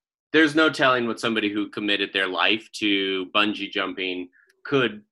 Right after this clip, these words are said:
cap-, be capable of doing, possibly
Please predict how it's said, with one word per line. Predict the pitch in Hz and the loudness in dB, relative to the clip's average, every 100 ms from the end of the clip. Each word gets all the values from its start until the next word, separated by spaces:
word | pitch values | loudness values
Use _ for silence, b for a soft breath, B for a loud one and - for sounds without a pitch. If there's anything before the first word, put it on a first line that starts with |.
| _ _ _ _ | _ _ _ _
cap-, | - 110 104 - 113 - | 0 0 0 -10 -20 -10
be | 110 104 | -6 -4
capable | 113 101 104 92 95 | -2 -2 -2 -6 -8
of | 85 | -8
doing, | - 95 92 85 76 78 _ - | -8 -6 -6 -8 -8 -14 _ 0
possibly | 110 104 113 92 98 95 90 | 2 2 -2 -6 -4 -4 -6